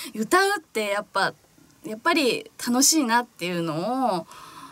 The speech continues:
改めて実感できたかなというふうに思う、えー、ライブだったなというふうに思っております。はい。では、続いてですね、えー、番組冒頭からお話しさせていただいておりますけれども、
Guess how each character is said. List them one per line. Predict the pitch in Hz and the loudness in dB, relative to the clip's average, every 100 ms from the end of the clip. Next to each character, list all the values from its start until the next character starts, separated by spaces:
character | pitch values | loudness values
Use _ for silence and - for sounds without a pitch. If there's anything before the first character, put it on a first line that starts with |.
| - 175 170 | -16 -12 0
改 | 302 | 4
め | 349 | 4
て | 285 175 | 2 -4
実 | 175 175 | -4 -8
感 | 156 156 | -8 -8
で | 165 | -8
き | - | -12
た | 160 | -14
か | 151 | -8
な | 165 180 | -6 -6
と | 165 | -8
い | 156 | -10
う | 165 | -10
ふ | - | -10
う | 160 | -8
に | 151 147 - - - - - | -6 -8 -12 -20 -20 -20 -16
思 | 175 180 196 | -8 -4 -4
う、 | 165 - | -6 -8
え | 156 160 - - - | -14 -12 -14 -16 -16
ー、 | |
ラ | 160 | -14
イ | 156 | -14
ブ | 165 | -14
だ | 160 | -14
っ | |
た | - | -12
な | 151 156 | -12 -12
と | 139 | -14
い | |
う | |
ふ | 147 160 | -14 -12
う | |
に | - - - | -12 -16 -16
思 | 170 | -16
っ | 160 | -16
て | - | -18
お | 160 | -18
り | 160 | -12
ま | 165 175 | -8 -2
す。 | 175 - - _ - | -2 -2 -4 _ -10
は | - - | -8 -8
い。 | 156 - - - - - - - - - - - - - | -10 -18 -20 -20 -20 -18 -20 -20 -20 -20 -20 -20 -6 2
で | 269 | 2
は、 | 202 - - | 2 -2 -2
続 | - 185 | -2 0
い | 262 | 0
て | 277 233 | 0 0
で | |
す | 190 196 | 0 2
ね、 | 254 339 - | 4 4 2
え | - 214 220 208 196 190 180 165 160 98 147 151 151 - | -4 0 2 2 0 0 0 0 -2 -4 -10 -12 -14 -16
ー、 | - | -12
番 | 175 | -8
組 | 156 160 | -6 -4
冒 | 196 | -4
頭 | 220 220 | -4 -2
か | 208 | -2
ら | 190 190 - | -2 -2 -6
お | 175 | -8
話 | 170 160 | -4 -4
し | |
さ | 165 | -4
せ | 151 | -8
て | 131 | -10
い | |
た | 180 | -8
だ | 190 | -6
い | 180 | -6
て | 180 | -6
お | |
り | 175 | -6
ま | 180 | -4
す | - | -4
け | 156 | -6
れ | |
ど | 151 | -6
も、 | 175 247 | -4 -4